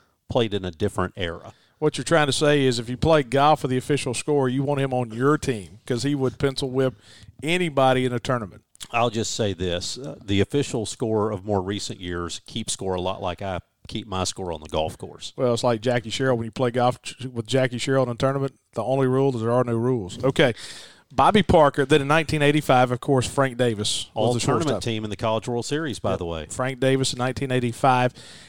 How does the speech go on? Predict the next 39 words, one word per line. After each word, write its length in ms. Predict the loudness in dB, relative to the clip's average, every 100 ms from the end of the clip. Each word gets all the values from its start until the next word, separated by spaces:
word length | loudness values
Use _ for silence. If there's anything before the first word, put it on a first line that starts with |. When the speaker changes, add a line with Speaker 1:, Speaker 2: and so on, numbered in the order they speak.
| 0
Speaker 2:
And 80 | 4
then 120 | 6
eighty-five, 600 | 6 2 4 6 6 4 2
eighty, 360 | 0 0 -4 -8 -2
uh, 160 | 0
excuse 320 | 0 -2 -4
me, 80 | 0
eighty-six, 480 | 2 2 2 0 0 0
eighty-seven, 520 | 0 2 2 2 -2 -2
eighty-eight, 460 | 0 2 2 0 -2
eighty-nine. 520 | -4 -2 -2 -4 -2
Brad 340 | 2 4 2
Hildreth 640 | 0 2 4 4 2 0 -2 _ -20 -20 -20 -2
took 240 | 2 6
over 300 | 6 6 4
at 100 | 2
short 340 | 2 2 2 0
for 80 | -4
Mississippi 500 | -2 -2 -2 -2 -2
State. 400 | 2 2 2 -2 -12 -20 -20 -20 -10
Had 180 | 0 2
a 60 | 4
great 300 | 4 6 6
arm. 320 | 4 0 -4 _ 0
Had 140 | 2
that 180 | 4 2
really 340 | 4 4 4 2
<laughs> 20 |
g-, 380 | 0 0 0 -4
good 400 | 2 6 6 4
arm. 420 | 2 2 2 0 _ -20 -4
And 480 | 0 2 0 -2 -12 _ _ _ _ -2
at 140 | -2 0
the 140 | 0
end 120 | 2
of 80 | 2
the 60 | 4
day 160 | 4
was 340 | 4 2 -2